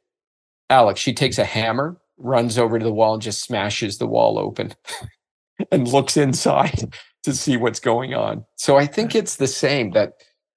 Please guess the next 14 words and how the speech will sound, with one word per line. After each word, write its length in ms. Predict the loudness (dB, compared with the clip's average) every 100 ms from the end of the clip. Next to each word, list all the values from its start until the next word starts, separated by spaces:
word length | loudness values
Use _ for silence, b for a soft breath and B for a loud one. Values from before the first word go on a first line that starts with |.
| _ -4
I 80 | 0
think 220 | 0 0
people 400 | 0 2 4 6
are 220 | 6 4
reticent 800 | 2 -2 0 0 -4 -6 -6 -8
and 180 | -6 -2
they're 160 | 0 0
afraid 720 | -4 -12 -10 -8 -4 -4 -4
that 120 | -6
they're 120 | -6
going 240 | -2 -2 -2
to 100 | -6
break 500 | -8 -4 -4 -4 -6
things, 600 | -4 -2 -4 -8 -10